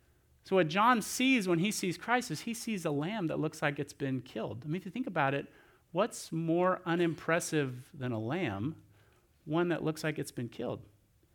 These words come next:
So you have these kind of interesting imagery being used. You have this unimpressive image of a lamb that's been killed, but then you have this rider on a white horse.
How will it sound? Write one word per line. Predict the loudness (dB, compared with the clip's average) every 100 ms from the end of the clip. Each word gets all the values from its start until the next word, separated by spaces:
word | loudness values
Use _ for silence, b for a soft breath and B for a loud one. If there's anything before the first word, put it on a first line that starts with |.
| _ _ _ -4
So | 2
you | 4
have | 6
these | 4 4 0
kind | 0 4
of | 4 2 -6 -12 -2
interesting | 0 0 -2 -2 0 0
imagery | 2 4 4 4 2
being | 4 6 6
used. | 4 2 2
You | 2
have | 2 2
this | 2 0 -2 -10 _
unimpressive | -2 0 0 2 2 2 -2
image | 0 0 0
of | 0
a | 2
lamb | 4 4 2
that's | 0
been | 0 -4
killed, | -2 2 6 6 6 B B B B
but | -6
then | -2 0
you | 2
have | 0 0
this | -2
rider | -2 2 4 4
on | 2 2
a |
white | 2 0 0
horse. | -2 2 0 -2 -10